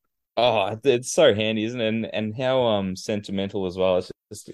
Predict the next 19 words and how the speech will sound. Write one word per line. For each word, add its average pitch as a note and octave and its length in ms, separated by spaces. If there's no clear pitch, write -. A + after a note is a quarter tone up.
incredible F#2+ 480
to E2+ 220
see G#2+ 240
her F#2+ 100
out F#2 200
there F#2+ 220
and, F2+ 220
and F2 160
still F#2 220
doing F#2 300
her F2 100
thing, F#2 420
obviously F2 380
after E2 460
such - 320
a - 40
long E2+ 200
time E2 280
off, E2+ 220